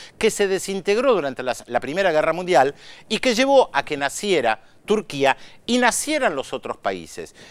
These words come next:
Y los otros países nacieron porque los británicos y los franceses se dividieron la región con regla y lápiz, no solamente esta parte,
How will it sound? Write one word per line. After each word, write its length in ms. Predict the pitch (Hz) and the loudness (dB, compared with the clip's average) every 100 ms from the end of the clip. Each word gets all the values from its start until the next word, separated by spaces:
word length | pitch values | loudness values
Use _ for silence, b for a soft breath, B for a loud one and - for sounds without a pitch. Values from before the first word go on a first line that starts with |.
| B - | B -6
Y 80 | 269 | 0
los 220 | 285 - | 0 0
otros 220 | - 285 | -4 -4
países 440 | - 180 220 - | 0 -2 -2 -6
nacieron 640 | 143 139 - 175 127 110 123 b b | -4 -6 -4 -2 -2 -2 -8 b b
porque 240 | 143 135 135 | -8 -6 -6
los 100 | 127 | -6
británicos 680 | 147 208 175 127 101 95 - | -4 -2 -2 -4 -12 -14 -10
y 80 | |
los 120 | 127 131 | -6 -4
franceses 680 | 151 156 - 214 196 - b b b | -6 -6 -6 -6 -6 -10 b b b
se 180 | - 247 | -4 -2
dividieron 460 | 240 254 277 262 | -2 -4 -4 -2
la 80 | 233 | -2
región 420 | 214 - 247 131 - - _ _ | -2 0 0 0 -10 -20 _ _
con 180 | - 262 | -2 0
regla 420 | 220 180 190 208 - | 2 2 4 2 0
y 80 | |
lápiz, 420 | 131 165 - 98 - | 2 2 2 -8 -8
no 120 | 127 | -8
solamente 360 | 127 127 113 98 | -2 -4 -4 -8
esta 120 | 110 | -2
parte, 320 | 127 113 82 | -2 -2 -6